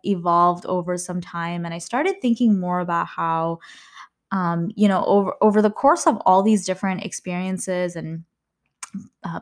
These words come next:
places I've lived, I've met a lot of really cool people who come from similar cultural backgrounds, who've just kind of taken the reign of, of their own lives and,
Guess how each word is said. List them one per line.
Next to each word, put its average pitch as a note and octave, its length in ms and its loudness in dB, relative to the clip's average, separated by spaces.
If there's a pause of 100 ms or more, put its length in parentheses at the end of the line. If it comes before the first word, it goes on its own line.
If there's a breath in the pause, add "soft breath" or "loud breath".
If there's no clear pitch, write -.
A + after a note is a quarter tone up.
places G#3+ 300 4
I've G3+ 160 4
lived, F#3 300 2 (160)
I've G#3+ 200 4
met A#3+ 220 8
a G#4+ 100 6
lot G3 220 4
of F3 200 -2
really F#3 640 -4 (100)
cool F#3 440 -4
people G#3+ 640 0
who F#3 560 -2
come C#4 220 4
from D#4+ 180 0
similar G3 340 0
cultural F3+ 440 -6
backgrounds, E3+ 760 -4 (520 loud breath)
who've G#3 440 4
just A#3+ 300 -2
kind E4+ 220 -2
of F#4 80 0 (500)
taken A3 360 0
the C4 120 2
reign F#3 500 2 (120)
of, F3 280 0
of F3 220 -6
their F3 240 0
own F3+ 180 -4
lives F3 400 0
and, E3+ 340 -4